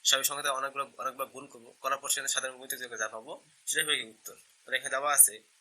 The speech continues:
এক ভাগ দুই, তাহলে এক ভাগ দুই এর গুণিতক সমূহ, গুণিতক সমূহ, গুণিতক সমূহ। সেক্ষেত্রে আমরা লিখবো যে এক ভাগ দুইকে প্রথমে এক দ্বারা গুণ করলে এক ভাগ দুই থাকে,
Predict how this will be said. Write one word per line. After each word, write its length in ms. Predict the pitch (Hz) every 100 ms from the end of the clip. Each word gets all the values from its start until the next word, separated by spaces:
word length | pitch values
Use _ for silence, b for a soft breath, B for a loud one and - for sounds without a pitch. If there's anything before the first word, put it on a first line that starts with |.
| 123
এক 60 | 127 131
ভাগ 100 | 117 113
দুই, 140 | 113 135 _ _ _ -
তাহলে 160 | - 139 147
এক 60 | 135
ভাগ 100 | - -
দুই 120 | 131 143
এর 80 | 156 - _ _ _ 113
গুণিতক 300 | 123 135 139
সমূহ, 220 | 123 101 113 - _ _ _
গুণিতক 480 | 110 113 123 - 113 -
সমূহ, 240 | - 87 87 _ _ _ _ _ _ _ _ _ 87
গুণিতক 540 | 87 101 101 - - _ _ _ _ _ _ _ _
সমূহ। 260 | - - _ _ _ _ _
সেক্ষেত্রে 360 | - 170 175 156
আমরা 120 | 139 127
লিখবো 240 | 123 104 117 - _ -
যে 120 | - 110 - _ - 139
এক 60 | 135
ভাগ 80 | 135
দুইকে 160 | 135 131
প্রথমে 200 | 135 135
এক 60 | 131
দ্বারা 140 | 135 131
গুণ 80 | 131
করলে 160 | 123 135 - - 113
এক 60 | 113
ভাগ 80 | 113 117
দুই 100 | 123
থাকে, 180 | 117 107